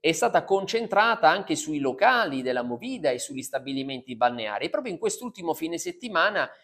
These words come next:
abbiamo scoperto che in un locale della Movida erano presenti cinquecento giovani avventori,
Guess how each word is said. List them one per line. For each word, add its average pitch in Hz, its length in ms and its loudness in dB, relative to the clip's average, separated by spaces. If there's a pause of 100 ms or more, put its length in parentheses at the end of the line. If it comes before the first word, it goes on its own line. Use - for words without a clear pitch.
abbiamo 175 340 4
scoperto 226 640 4
che 143 80 -8
in 160 80 -6
un 180 100 -2
locale 180 280 2
della 165 200 0
Movida 240 640 0 (380)
erano 202 260 6
presenti 170 540 2
cinquecento 160 760 -2
giovani 147 360 0
avventori, 185 800 0